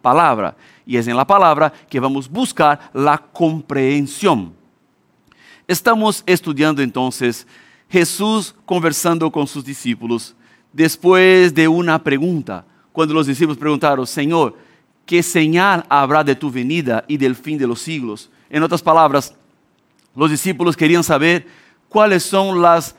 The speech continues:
demostraciones, las pruebas de que la humanidad está acercándose al fin? Y Jesús entonces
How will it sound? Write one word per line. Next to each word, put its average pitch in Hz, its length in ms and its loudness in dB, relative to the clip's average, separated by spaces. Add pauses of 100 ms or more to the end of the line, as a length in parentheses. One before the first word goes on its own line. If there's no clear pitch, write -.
demostraciones, 160 840 -2
las 143 200 0
pruebas 170 600 2 (160)
de 147 160 0
que 156 320 2
la 143 180 2
humanidad 147 800 0
está 147 420 -2
acercándose 143 920 -4
al 123 80 -2
fin? 196 320 -8 (180)
Y 156 80 0
Jesús 151 300 -4
entonces 156 440 -2